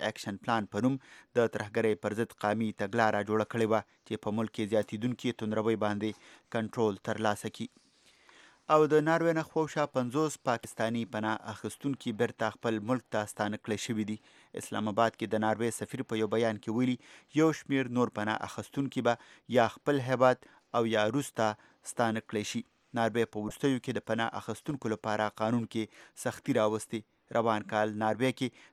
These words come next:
د څلور سوه نه زیاتو پاکستانیانو د پناه لپاره درخواستونه ورکړي، چې پکې زیاتره د شمال اړخ ته د روس سرحدي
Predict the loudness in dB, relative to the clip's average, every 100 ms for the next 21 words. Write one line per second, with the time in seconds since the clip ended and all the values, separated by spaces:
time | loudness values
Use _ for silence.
0 | -6 -2 2 4 4 0 -2 0 0 2
1 | 2 0 -6 -6 -6 -4 -2 0 0 0
2 | -4 -4 0 0 0 0 2 2 -2 -16
3 | -8 -2 -2 0 0 2 2 2 0 -2
4 | -4 -4 -8 _ -10 -8 -4 -2 0 0
5 | 0 2 0 -2 -20 0 2 2 0 2
6 | 2 2 2 2 2 0 0 -2 _ -2
7 | 2 2 2 0 -2 -2 -6